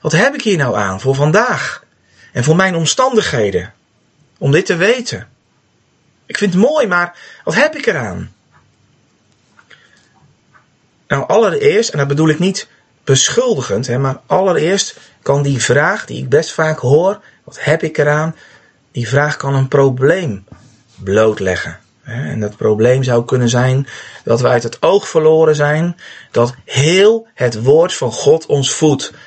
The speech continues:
en vormt. Hè. Ook als het feitelijk is. Ook als het misschien niet direct over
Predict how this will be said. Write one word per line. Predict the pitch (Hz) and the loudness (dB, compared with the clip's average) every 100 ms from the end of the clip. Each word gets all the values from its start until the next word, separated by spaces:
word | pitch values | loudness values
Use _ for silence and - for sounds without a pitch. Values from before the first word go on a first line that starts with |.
| _ | _
en | - 117 | -4 -4
vormt. | 98 135 165 104 87 - - _ _ | 0 2 2 0 -6 -12 -14 _ _
Hè. | - 110 196 _ _ _ _ _ _ _ | -12 -10 -10 _ _ _ _ _ _ _
Ook | - 147 | 0 2
als | 151 147 | 2 2
het | 151 147 - _ - | 0 -2 -10 _ -16
feitelijk | - 160 170 - 127 110 | -4 0 0 -2 -4 -4
is. | 101 82 - - - - - | -6 -6 -8 -10 -16 -18 -2
Ook | 135 143 | 0 2
als | 156 | 0
het | 147 | 0
misschien | 147 143 156 151 | -2 -2 0 0
niet | 160 - - - | 0 -4 -14 -4
direct | 131 143 165 - | 0 2 2 -2
over | - 151 147 147 - | 0 0 2 -2 -6